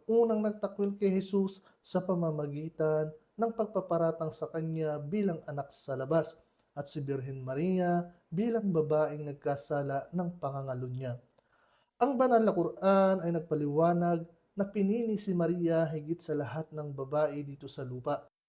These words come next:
Si Anghel Gabriel ay dumating sa kanya na may magandang balita na siya ay nakatakdang magsilang kay Jesus. Ang magandang salaysay na ito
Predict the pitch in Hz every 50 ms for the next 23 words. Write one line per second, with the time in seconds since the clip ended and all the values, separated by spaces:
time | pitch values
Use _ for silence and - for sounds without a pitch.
0 | _ _ _ _ _ _ _ _ _ _ _ _ _ _ - - 233 247 240 226
1 | 202 208 214 202 170 170 160 156 160 160 160 165 165 170 175 175 170 170 165 165
2 | 160 147 139 147 147 143 147 143 143 - - 165 165 160 160 160 156 - 151 143
3 | - 143 143 143 151 156 156 151 147 151 156 175 196 214 208 185 147 151 151 151
4 | 139 147 147 143 139 139 139 139 147 165 170 165 - 160 156 151 156 - - -
5 | _ _ 190 208 202 202 196 185 180 175 175 165 151 160 156 156 156 - 147 143
6 | - - 147 - 147 147 147 143 147 143 139 135 - - 165 160 156 143 147 143
7 | 143 - 139 135 139 131 - 139 123 123 - 143 135 131 120 - - - _ _
8 | _ _ _ _ _ _ _ 139 143 143 139 139 135 143 139 143 143 139 - -
9 | 139 135 135 131 - - 135 135 131 131 131 131 - - 190 180 185 185 -